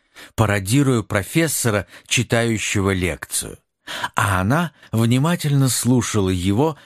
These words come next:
слегка взволнованная и смущенная. Это было похоже на повесть, героиней которой была она сама.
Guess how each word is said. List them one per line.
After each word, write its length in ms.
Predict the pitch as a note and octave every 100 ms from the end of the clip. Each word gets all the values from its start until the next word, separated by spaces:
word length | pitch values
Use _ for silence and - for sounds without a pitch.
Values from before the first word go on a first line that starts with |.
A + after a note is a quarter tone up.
| _
слегка 520 | - D#3 D3 - D#3+
взволнованная 1120 | C3+ G2 F#2+ F#2+ F2+ G#2 D3 D3 C3+ C3 B2 - -
и 80 | C#3+
смущенная. 960 | C3 - G2+ - - D2 A#1 A#1+ A#1+ - _ _ _ _ _ -
Это 220 | D3+ D3+
было 240 | C#3 C3+
похоже 480 | B2 A#2+ - B2+ B2
на 140 | B2
повесть, 680 | A#2+ - E3 D3+ C3 - - _ _ -
героиней 600 | G#2 G#2 A2 C#3+ C3+ A#2+
которой 420 | A2 A#2+ A2 G#2
была 480 | E2+ E2+ D#2 G2+ -
она 280 | G2 D2+ D#2+
сама. 460 | - D#2 B1 A#1